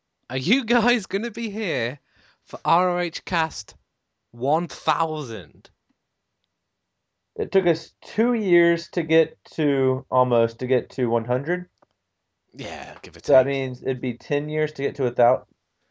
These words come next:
Speaker 2: about twenty years to get to a thousand?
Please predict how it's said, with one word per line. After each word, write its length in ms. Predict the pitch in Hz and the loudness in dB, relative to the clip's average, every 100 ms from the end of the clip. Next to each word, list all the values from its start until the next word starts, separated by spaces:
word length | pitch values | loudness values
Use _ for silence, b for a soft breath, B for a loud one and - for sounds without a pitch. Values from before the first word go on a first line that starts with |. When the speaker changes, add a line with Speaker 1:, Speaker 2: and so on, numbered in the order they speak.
| _ - | _ -6
Speaker 2:
about 220 | 117 117 117 - B B B B _ _ - | 2 2 2 -8 B B B B _ _ -6
twenty 280 | 147 160 170 | -4 -2 -2
years 180 | 175 | -2
to 80 | 180 | -2
get 100 | 175 | -4
to 80 | 185 | -2
a 60 | 180 | 2
thousand? 420 | 185 180 190 | 4 4 -2